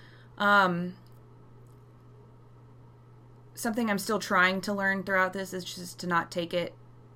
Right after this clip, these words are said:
too personally or to beat myself up about it. I know that I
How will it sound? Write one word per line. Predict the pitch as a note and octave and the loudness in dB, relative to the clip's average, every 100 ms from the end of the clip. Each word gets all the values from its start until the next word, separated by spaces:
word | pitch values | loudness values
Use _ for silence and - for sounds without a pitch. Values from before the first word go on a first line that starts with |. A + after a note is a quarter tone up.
| - - - - - - | -20 -20 -20 -20 -20 -18
too | - F#3+ | -10 -8
personally | F#3 E3 - G3 G3 G#3 A3 A#3 - | -2 -2 -2 -4 -2 -2 -4 -6 -12
or | F3+ F3 E3+ - - | -10 -8 -10 -14 -12
to | E3+ | -8
beat | E3+ | -4
myself | F3 E3+ F3+ E3+ | -4 -2 -4 -2
up | E3+ | -4
about | F3 F3+ F#3 | 0 2 4
it. | F#3+ - - - - - - - | 2 -2 -18 -20 -20 -20 -12 0
I | G3 | 2
know | G3 G3+ | 6 6
that | G3 | 6
I | F#3+ | 6